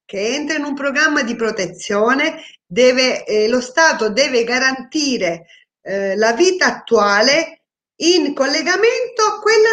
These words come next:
antecedente. Cioè, se io ero un imprenditore, tu non ti dico che mi devi dare un milione di euro all'anno, ma manco la metà. Cioè, tu, Stato, disattendi una legge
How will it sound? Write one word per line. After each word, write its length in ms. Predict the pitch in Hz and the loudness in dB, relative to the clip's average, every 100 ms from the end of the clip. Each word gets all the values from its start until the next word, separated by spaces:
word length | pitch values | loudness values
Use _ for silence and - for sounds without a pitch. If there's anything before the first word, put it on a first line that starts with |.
| 427 | 2
antecedente. 1000 | 427 403 427 330 170 175 175 175 170 - _ _ _ _ _ - | 0 -2 0 0 -2 -4 -4 -6 -8 -16 _ _ _ _ _ -4
Cioè, 280 | 339 294 202 | 0 2 2
se 500 | - - 453 440 - | 0 0 2 2 0
io 460 | 359 359 269 202 190 | -2 0 2 0 0
ero 200 | 233 233 | 0 0
un 100 | 226 | -2
imprenditore, 760 | 208 226 226 247 466 403 359 | -4 -4 -4 -2 0 0 -2
tu 240 | - 370 220 | -4 -2 0
non 200 | 208 214 | -2 -4
ti 120 | 254 | 0
dico 240 | 392 415 | 0 0
che 120 | 403 | -4
mi 140 | 294 302 | -4 -2
devi 420 | 269 262 240 - | -2 -2 -6 -10
dare 320 | - 220 254 233 | -6 0 2 2
un 160 | 240 | 0
milione 360 | 247 247 247 240 | -2 -2 -2 -2
di 100 | 226 | 0
euro 260 | 247 233 233 | 2 4 4
all'anno, 800 | 220 233 220 214 185 156 - _ | 4 2 2 2 -2 -6 -8 _
ma 260 | 220 277 330 | -2 0 0
manco 400 | - 339 294 320 | 2 2 2 2
la 140 | 302 | 2
metà. 680 | 285 254 262 254 190 180 - _ 285 - - - | 0 0 0 0 -2 -6 -18 _ -18 -18 -20 -16
Cioè, 300 | - 349 330 | -8 -6 -4
tu, 440 | - 427 339 247 - - | 0 0 0 -4 -8 -14
Stato, 800 | _ 349 294 240 226 226 226 226 - - - _ | _ -2 0 0 -2 -2 -4 -6 -18 -20 -20 _
disattendi 1300 | - 208 370 392 381 - 415 349 262 240 220 214 - - | -10 -4 -2 -2 -2 -2 -2 0 0 -2 -4 -8 -8 -4
una 340 | 381 403 240 | 0 0 2
legge 840 | 196 202 202 185 285 339 392 - | 0 0 -4 -6 0 0 0 -8